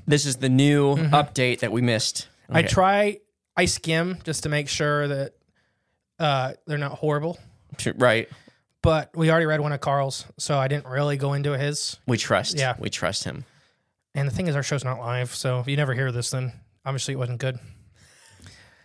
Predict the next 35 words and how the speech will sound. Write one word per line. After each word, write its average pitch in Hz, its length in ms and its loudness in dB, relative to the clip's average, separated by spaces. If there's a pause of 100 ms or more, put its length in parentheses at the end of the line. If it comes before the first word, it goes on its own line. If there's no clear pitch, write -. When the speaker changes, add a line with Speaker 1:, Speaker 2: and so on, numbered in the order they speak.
Speaker 2:
So - 140 -4
he 147 60 0
says, 143 180 -6
"Hi, 160 260 0
I 139 60 -4
sent - 220 -4
you 190 60 -6
my 151 120 -2
story 139 320 -6
about 131 200 -4
seeing 135 280 -6
a 135 80 -8
deer 139 340 -2
standing 127 300 -6
on 123 80 -6
two - 140 -8
legs 131 200 -4
in 131 60 -4
my 123 80 -2
backyard. 123 460 -2 (520)
You 143 80 -8
guys 165 160 2
read 160 100 2
it 160 60 2
on 151 100 -2
a 151 60 -4
podcast 131 500 -2
earlier 117 320 -4
this 117 120 -6
spring." 127 520 -4 (260)
Well, 127 100 -8
that 123 120 -4
answers 123 280 -10
that. 131 300 -4 (560)
<laughs> 190 80 -2